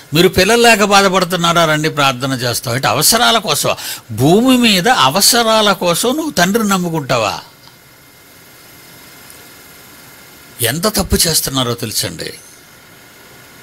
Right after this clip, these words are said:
చాలా తప్పు చేస్తున్నారు. దయచేసి వింటున్న మీరు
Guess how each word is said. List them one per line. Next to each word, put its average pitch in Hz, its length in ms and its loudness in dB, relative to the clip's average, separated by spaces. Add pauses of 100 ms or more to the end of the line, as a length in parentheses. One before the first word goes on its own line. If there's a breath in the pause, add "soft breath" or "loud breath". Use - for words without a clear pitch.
(500)
చాలా 98 480 -4
తప్పు - 440 -6
చేస్తున్నారు. - 720 -6 (960)
దయచేసి 104 680 -2 (680 loud breath)
వింటున్న 147 360 0
మీరు 131 540 0